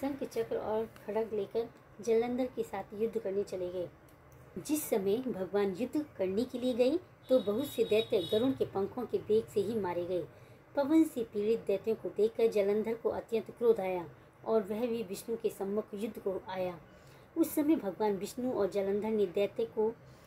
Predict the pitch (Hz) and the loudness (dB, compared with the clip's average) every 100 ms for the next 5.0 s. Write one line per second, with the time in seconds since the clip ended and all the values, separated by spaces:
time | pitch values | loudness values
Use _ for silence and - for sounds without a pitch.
0 | - - 226 208 196 208 220 - 220 220 | -20 -4 -2 0 0 -2 -4 0 0 2
1 | 180 151 185 175 151 - - 202 175 196 | 2 0 -2 -2 -6 -18 -14 -12 -4 -4
2 | 214 - 190 190 208 208 214 202 202 190 | -4 -6 -4 -4 -2 -4 -4 -2 -2 -2
3 | 185 214 214 180 175 - 180 151 - - | -2 -2 -4 -8 -8 -6 -8 -8 -14 -20
4 | - - 226 185 180 202 202 214 226 | -20 -6 -4 -4 -4 -2 0 0 -2